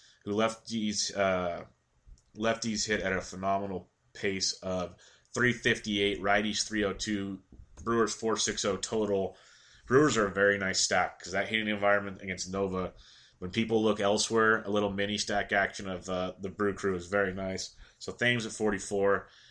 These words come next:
Joey Gallo is always a G P P play. Hit another moonshot yesterday. Uh, he's facing Verlander, who can give up the long ball. We've seen it this year quite a few times.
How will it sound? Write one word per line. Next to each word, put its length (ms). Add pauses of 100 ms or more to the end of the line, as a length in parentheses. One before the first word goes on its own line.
(120)
Joey 180
Gallo 380
is 120
always 420
a 60
G 160
P 180
P 240
play. 240
Hit 120
another 300
moonshot 460
yesterday. 540 (240)
Uh, 220
he's 140
facing 320
Verlander, 420
who 120
can 340
give 140
up 120
the 80
long 240
ball. 180
We've 120
seen 220
it 220
this 220
year 120
quite 200
a 40
few 160
times. 400